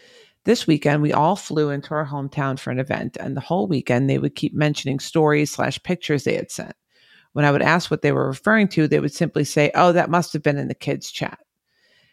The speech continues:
After prodding a bit, it seems this new group chat now has, houses the majority of day-to-day conversations, not all of which were kid-related. I adore their kids, and seeing videos slash pics of them always brightens my day.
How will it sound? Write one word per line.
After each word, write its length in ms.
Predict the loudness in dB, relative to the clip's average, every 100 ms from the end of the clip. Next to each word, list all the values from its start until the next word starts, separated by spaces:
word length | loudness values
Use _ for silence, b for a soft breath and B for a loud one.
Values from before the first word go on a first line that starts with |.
| _ _
After 240 | -2 0 -2
prodding 400 | 2 2 4 2
a 40 |
bit, 260 | 4 4 4
it 140 | -2
seems 400 | -4 0 0 0
this 240 | -4 -4 0
new 280 | 0 0
group 300 | -2 -2 -4
chat 300 | -2 0 2
now 180 | 2 0
has, 340 | 2 0 -2 -4 -10 -8
houses 440 | 0 2 2 -2
the 80 | -2
majority 520 | -2 2 2 2 2
of 140 | -2 0
day-to-day 420 | 0 0 -4 -6
conversations, 880 | -6 -6 -4 0 0 0 -2 -2 -6
not 280 | -2 2 2 2
all 160 | 0
of 100 | 0
which 220 | -2 -6 -10
were 100 | -10
kid-related. 720 | -6 -6 -6 -8 -8 -10 -14 _ _ _ _ _ _ _
I 60 | -2
adore 340 | 0 4 4
their 120 | 4
kids, 360 | 2 2 2 2
and 140 | -4 -4
seeing 260 | -4 -2
videos 420 | 0 2 2 2
slash 320 | 0 -4 -4 -4
pics 260 | -6 -4
of 100 | -4
them 340 | 2 2 2 0 -2
always 280 | 0 0 -2
brightens 380 | -4 -4 -6
my 100 | -6
day. 360 | -4 -4 -4 -8